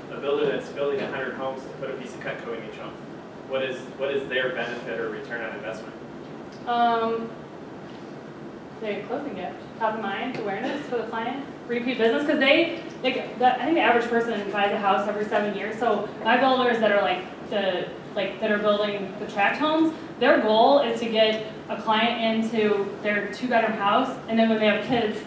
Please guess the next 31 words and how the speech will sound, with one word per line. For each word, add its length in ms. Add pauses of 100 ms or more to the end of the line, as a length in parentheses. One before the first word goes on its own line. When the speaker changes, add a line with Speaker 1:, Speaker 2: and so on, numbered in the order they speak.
Speaker 2:
seven 200
years 140
later, 460
build 240
them 100
into 100
the 100
next 500
subdivision. 720 (320)
So 180
they, 420
they 140
want 240
a 20
brand 560
with 140
the 80
family, 540
so 100
the 120
family 320
continues 460
to 60
be, 360 (300)
you 60
know, 160
a 40
Payne 260
Family 260
Home 320
client 460